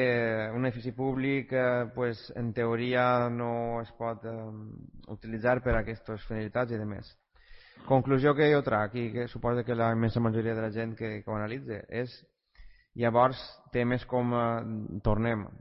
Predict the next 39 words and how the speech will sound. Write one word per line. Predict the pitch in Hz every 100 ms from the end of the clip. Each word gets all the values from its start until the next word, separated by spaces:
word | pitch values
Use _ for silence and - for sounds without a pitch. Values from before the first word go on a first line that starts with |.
| -
L | 104 107
G | 110
T | 110
B | 110
I, | 117 117 -
sida | 113 117 104 101
o | 104
qualsevol | 104 113 110 117
altra | 113 113 110 101
reivindicació | 113 113 110 110 107
que | 107
es |
penja | - 110
del | 113
balcó, | 113 110 135 120
no | 117 120
es | 117
tindria | 120 113 110
que | 104
poder | 110 113
penjar | 110 120 135 - - _ -
ninguna, | 120 120 123 98 - - - - - - _ -
però | 123 120
ninguna, | 120 127 135 107 -
di-, | 127 113 123 117
directament. | 120 123 120 117 104 98 - _ _ - - - - _ _ _ _ -
Eh, | 123 123 117 120
i |
és | 127 -
per | 135
eixa | 127 139
via | 131 143
per | 139 127
la | 120
que | 113
han | 107
tirat | 113 117 117 -
per | 135 127
a, | 117